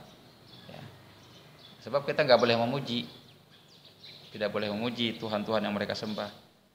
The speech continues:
Justru kita caci. Lakin idza tadammana sabballahi azza wa jalla shara manhiyan hanu.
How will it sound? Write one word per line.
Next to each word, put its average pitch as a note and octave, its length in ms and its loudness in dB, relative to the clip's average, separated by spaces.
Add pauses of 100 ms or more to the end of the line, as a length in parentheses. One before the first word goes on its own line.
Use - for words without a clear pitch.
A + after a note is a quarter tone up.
(140)
Justru A2+ 240 -14
kita A#2 240 -2
caci. A2 480 -2 (640)
Lakin E3 720 10
idza C3 560 10 (880)
tadammana F3+ 1400 12 (880)
sabballahi B2+ 880 8
azza B2 320 8
wa A#2+ 80 8
jalla C3 560 6
shara C3+ 400 10
manhiyan A#2+ 480 4
hanu. G#2+ 240 -4